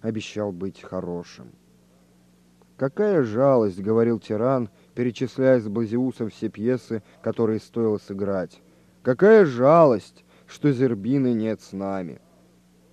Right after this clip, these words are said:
По правде говоря, субретка придает соль, мика салис,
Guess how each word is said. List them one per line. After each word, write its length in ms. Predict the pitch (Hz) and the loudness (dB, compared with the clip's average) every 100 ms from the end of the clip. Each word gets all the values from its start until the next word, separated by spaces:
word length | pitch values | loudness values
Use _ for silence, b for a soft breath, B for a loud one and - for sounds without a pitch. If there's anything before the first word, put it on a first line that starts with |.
| _ - | _ -6
По 100 | 117 | 0
правде 360 | 170 208 160 | 2 4 4
говоря, 360 | 143 151 165 156 | 4 6 8 6
субретка 640 | - 135 131 190 - 156 | 2 -4 0 0 -2 -6
придает 640 | 127 139 131 127 160 165 - - | -4 -2 0 0 2 -2 -4 -2
соль, 420 | 143 170 127 90 _ _ | 2 4 2 -2 _ _
мика 420 | 98 139 180 175 151 - | -8 -6 -4 -4 -6 -6
салис, 420 | 156 190 143 | -4 -4 -4